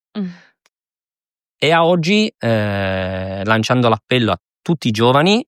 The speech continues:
Speaker 2: eh, cercate di vederci come un'opportunità.
Speaker 1: Quindi il messaggio che, più importante che vuoi dare a chi non è ancora socio o a chi vuole saperne di più è quello di,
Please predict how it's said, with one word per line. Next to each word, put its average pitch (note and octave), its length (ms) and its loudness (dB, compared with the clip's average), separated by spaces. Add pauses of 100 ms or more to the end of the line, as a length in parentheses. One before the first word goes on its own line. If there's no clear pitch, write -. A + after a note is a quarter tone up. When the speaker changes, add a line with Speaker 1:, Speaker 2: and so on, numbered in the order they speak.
(140)
Speaker 2:
eh, G#2+ 520 -6
cercate D#3 420 0
di B2+ 120 2
vederci B2+ 600 0
come C3 520 2
un'opportunità. A#2 840 -2 (1700)
Speaker 1:
Quindi G#3 600 0
il F#3+ 460 2
messaggio F3 1300 -2 (220)
che, E3+ 440 -2
più B3 160 0
importante G#3 1000 0
che - 180 -6
vuoi F#3 200 -2
dare E3+ 560 4
a - 140 -4
chi G3+ 240 -4
non F3+ 160 2
è F3 60 0
ancora F3+ 360 0
socio F3+ 540 -2
o F#3+ 340 0
a D#3+ 200 4
chi G3 360 -4
vuole D#3+ 380 0
saperne F3 480 -4
di F#3 180 -2
più F#3+ 460 0 (500)
è F3+ 140 -4
quello G#3 480 2
di, G3 420 0